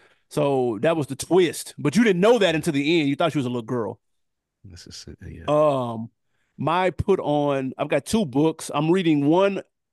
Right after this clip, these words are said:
Speaker 1: I'm listening to one on Audible, and I'm reading one in hand. Um, the one I'm listening to on Audible is called The First Minute, How to Get,
Speaker 2: Mm-hmm.
Speaker 1: How to Start Conversations That Get Results. Really dope.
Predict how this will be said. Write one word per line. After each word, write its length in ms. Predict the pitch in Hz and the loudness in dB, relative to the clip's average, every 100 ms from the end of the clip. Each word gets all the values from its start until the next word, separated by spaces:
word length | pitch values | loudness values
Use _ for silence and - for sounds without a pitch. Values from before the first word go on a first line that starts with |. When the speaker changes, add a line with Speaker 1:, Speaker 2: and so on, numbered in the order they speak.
| _ | _
Speaker 1:
I'm 180 | 151 151 | -2 2
listening 360 | 170 247 190 160 | 2 2 0 0
to 80 | 143 | 0
one 240 | 143 156 | 0 0
on 100 | 139 | -2
Audible, 520 | - 143 156 151 151 - | 0 0 0 0 0 -2
and 160 | 135 | -4
I'm 240 | 127 123 123 | -2 -2 -2
reading 360 | 131 147 143 131 | 2 2 2 2
one 180 | 131 123 | 0 0
in 100 | 113 | -4
hand. 600 | - 131 139 139 135 135 - _ _ _ - | -4 -4 -2 -2 -2 -6 -10 _ _ _ -12
Um, 480 | - 123 123 117 113 | -4 -2 -2 -4 -6
the 100 | 117 | -4
one 180 | 131 165 | -2 -2
I'm 100 | 151 | 0
listening 220 | 151 143 | -2 -2
to 60 | 143 | -4
on 60 | 123 | -2
Audible 280 | 127 143 131 | -2 -2 -4
is 80 | - | -4
called 160 | 135 | -4
The 80 | 123 | -6
First 380 | - 147 151 - | -4 -2 -2 -2
Minute, 440 | 120 156 165 - _ _ _ _ _ | -2 0 -2 -6 _ _ _ _ _
How 160 | - 160 | -4 -2
to 80 | 160 | -2
Get, 260 | 147 147 | -2 -4
Speaker 2:
Mm-hmm. 240 | 117 _ 139 | -6 _ -4
Speaker 1:
How 100 | 190 | -2
to 80 | 175 | -2
Start 340 | - 165 170 | 0 0 0
Conversations 720 | - 151 143 - 147 131 135 | -2 -2 0 -2 -2 -2 -2
That 160 | 131 110 | -4 -2
Get 180 | 143 | -4
Results. 720 | 123 123 123 123 151 - - - _ _ _ - | -4 -6 -2 -2 -2 -6 -16 -18 _ _ _ -12
Really 380 | 120 131 160 160 | -2 0 2 0
dope. 420 | 135 139 143 _ | -2 -2 -4 _